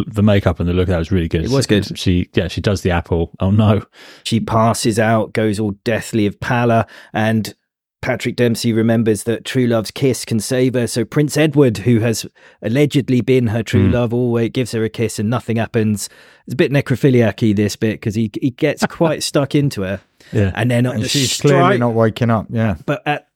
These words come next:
Speaker 2: as it strikes midnight, Patrick Dempsey gives her a kiss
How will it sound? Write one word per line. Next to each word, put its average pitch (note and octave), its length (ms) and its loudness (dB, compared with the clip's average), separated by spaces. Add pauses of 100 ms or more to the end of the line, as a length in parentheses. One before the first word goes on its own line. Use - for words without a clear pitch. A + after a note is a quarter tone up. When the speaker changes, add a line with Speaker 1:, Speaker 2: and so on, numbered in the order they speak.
(100)
Speaker 2:
as F#3+ 320 0
it E3+ 140 2
strikes C#3+ 480 2
midnight, B2+ 580 -2 (240)
Patrick - 320 -4
Dempsey G#2 380 -2
gives A2+ 240 0
her F#2 140 0
a E2 60 -2
kiss - 500 -6